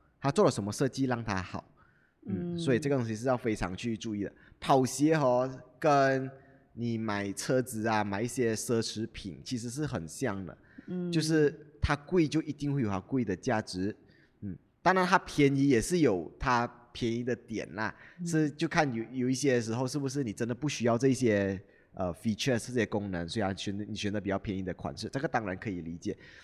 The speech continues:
Speaker 1: 但是如果很多东西它说的那么的好，但是价钱非常便宜的话，我会建议大家要多小心一点点。
Speaker 2: 嗯。
Speaker 1: 然后不要买假鞋。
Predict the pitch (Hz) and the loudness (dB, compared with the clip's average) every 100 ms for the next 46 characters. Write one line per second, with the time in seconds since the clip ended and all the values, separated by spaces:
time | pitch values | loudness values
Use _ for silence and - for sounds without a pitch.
0 | - _ 202 214 165 196 151 120 113 123 | -20 _ 2 4 4 6 4 4 0 0
1 | 117 123 117 - 131 127 - - 131 117 | 0 -2 -2 0 0 0 -6 -2 0 2
2 | 135 139 139 139 127 90 87 127 135 131 | 0 -2 0 -2 0 -2 -2 -4 -2 -2
3 | 143 120 101 107 98 - 98 95 104 110 | -2 -2 -4 -4 -6 -6 -6 -6 -4 -6
4 | - - _ - 92 131 131 127 123 117 | -8 -20 _ -10 -2 -2 0 -2 0 -4
5 | 107 95 78 78 - - 110 110 107 101 | -2 -4 -4 -8 -14 -10 -6 -4 -4 -6
6 | 95 95 76 - 87 95 80 73 - - | -6 -6 -10 -10 -10 -12 -14 -14 -16 -16
7 | _ _ _ 196 185 170 151 127 165 170 | _ _ _ -10 -8 -4 -2 4 6 6
8 | 170 - 123 131 151 147 135 98 87 - | 4 -6 -2 2 4 4 4 0 -2 -4
9 | 110 76 - 101 92 | -4 -2 -4 -6 -6